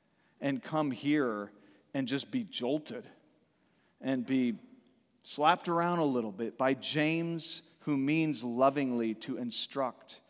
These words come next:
and to shape and fashion and form us according to your good purposes and plans. And God, we pray that we would take your word to heart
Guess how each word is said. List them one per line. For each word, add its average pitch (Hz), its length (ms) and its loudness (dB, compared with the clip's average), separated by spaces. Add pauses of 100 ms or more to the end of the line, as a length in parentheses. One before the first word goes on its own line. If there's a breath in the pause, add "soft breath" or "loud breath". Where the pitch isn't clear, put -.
(260 soft breath)
and 127 160 -6
to 120 80 -4
shape 131 480 0
and 123 160 -10
fashion 123 500 -4
and 120 220 -8
form 123 300 -4
us 107 220 -10
according 120 360 -6
to 131 140 -8
your 127 180 -2 (400 loud breath)
good 123 460 2 (120)
purposes 120 600 -8
and 113 180 -10
plans. 98 580 -12 (440 loud breath)
And 135 120 -6
God, 131 200 4
we 131 100 0
pray 131 300 0
that 123 100 -2
we 131 140 -2
would 123 160 -4
take 139 280 -8
your 143 140 -6
word 127 240 -8
to 131 80 -10
heart 101 320 -16